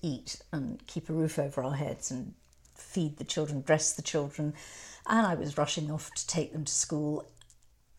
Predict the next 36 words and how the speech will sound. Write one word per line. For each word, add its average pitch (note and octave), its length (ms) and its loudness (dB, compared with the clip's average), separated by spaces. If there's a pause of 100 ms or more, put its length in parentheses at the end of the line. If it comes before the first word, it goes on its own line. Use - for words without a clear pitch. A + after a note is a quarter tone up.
(280)
before F3+ 440 8
I, D#3+ 340 6
I E3 220 4 (160)
s-, - 360 4
started - 460 8
work. - 300 -4
If A3+ 180 2
I C#4 220 4 (240)
hadn't - 800 -6
got G3 260 -4
up - 340 -2 (640)
half F#3+ 280 0
an F#3 80 0
hour E3+ 240 2
earlier, - 460 -2 (800)
and C#4+ 100 -4
I, - 140 -4
you D#4+ 160 -4
know, F3 160 2
sometimes G#3 580 4
it - 140 4
was D4+ 260 4
half D#3 140 0
past D3 240 4
five C#3 240 2
or D3 60 0
six - 280 -2
o'clock C3+ 300 -2
in C#3+ 80 -2
the C3 80 0
morning, C#3 500 -2 (580)
if - 140 -8
I C4+ 220 8 (240)
didn't C#4+ 400 0
do - 220 -6
that, - 500 -4